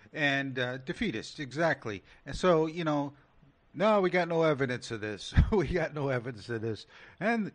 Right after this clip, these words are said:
you know, this, uh, Trump elected by default. What, what the fuck does that mean? Elected by default.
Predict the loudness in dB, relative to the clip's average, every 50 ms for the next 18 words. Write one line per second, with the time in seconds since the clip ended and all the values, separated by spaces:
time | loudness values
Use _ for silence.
0 | _ -6 -6 -6 -6 -8 -14 _ _ -6 -6 -6 -6 -16 _ _ _ _ -18 -18
1 | -18 -20 -20 -20 -20 -20 _ -2 2 2 2 2 0 -6 -6 -4 -2 2 4 4
2 | 4 2 0 -6 -6 -4 0 2 2 2 2 0 -2 -6 -8 -8 -6 -2 2 4
3 | 4 4 2 -2 -6 -14 _ -20 -20 -20 _ _ _ _ _ _ _ _ _ _
4 | _ _ _ _ -6 -4 -4 -4 -4 -10 -2 -2 -2 0 0 -4 0 2 0 0
5 | 2 0 -4 -4 2 6 6 6 6 4 0 -4 -4 -4 -4 -10 -16 _ _ _
6 | _ _ _ -2 0 2 2 2 2 0 -4 -6 -4 -2 -2 -2 -2 -2 -4 -10
7 | -6 -2 -2 0 0 -2 -6